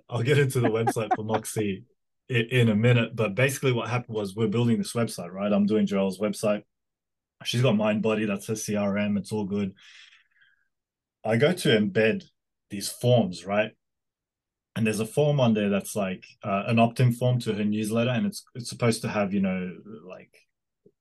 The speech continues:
click here to receive marketing, all that sort of stuff, like, you know, legality, opt-in. Um, and it's checked by default, but the check marks aren't showing.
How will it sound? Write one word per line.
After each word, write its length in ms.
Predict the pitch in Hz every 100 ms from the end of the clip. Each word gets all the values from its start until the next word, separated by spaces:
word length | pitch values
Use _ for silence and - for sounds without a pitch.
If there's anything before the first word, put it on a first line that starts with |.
| -
click 180 | 127 117
here 300 | - 107 104
to 280 | - 101 92
receive 340 | 95 - 104
marketing, 640 | 95 95 95 98 92 92 92
all 100 | 95
that 140 | 92
sort 160 | - 95
of 80 |
stuff, 240 | - 143 127
like, 160 | 95 98
you 80 |
know, 140 | 101 92
legality, 640 | 95 101 113 147 92 92 -
opt-in. 420 | 117 - 92 80 _ _ _ _ -
Um, 460 | 101 98 90 95 - _ _ _ -
and 140 | 113
it's 180 | 107 -
checked 280 | - 135 131
by 120 | 151
default, 560 | 113 110 107 95 90 - _
but 120 | 98
the 100 | 104
check 260 | - 165 -
marks 280 | 101 92 -
aren't 160 | 92
showing. 440 | - 143 165 82